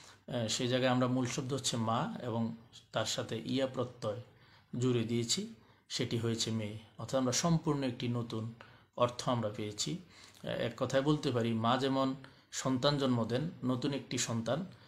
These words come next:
এখানেও আসলে, আহ, ভাষায় ব্যাকরণের মাধ্যমে, প্রত্যয়ের মাধ্যমে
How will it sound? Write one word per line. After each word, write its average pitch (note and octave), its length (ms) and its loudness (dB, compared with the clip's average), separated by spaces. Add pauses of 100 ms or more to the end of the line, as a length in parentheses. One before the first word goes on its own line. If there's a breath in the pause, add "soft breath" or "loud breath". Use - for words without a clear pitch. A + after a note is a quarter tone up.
(200 loud breath)
এখানেও C3+ 500 2
আসলে, B2 480 0 (440 loud breath)
আহ, B2 260 -4
ভাষায় C#3 600 6 (260 loud breath)
ব্যাকরণের C3+ 500 2
মাধ্যমে, C3+ 500 0 (440 loud breath)
প্রত্যয়ের D3+ 420 8
মাধ্যমে C3 520 2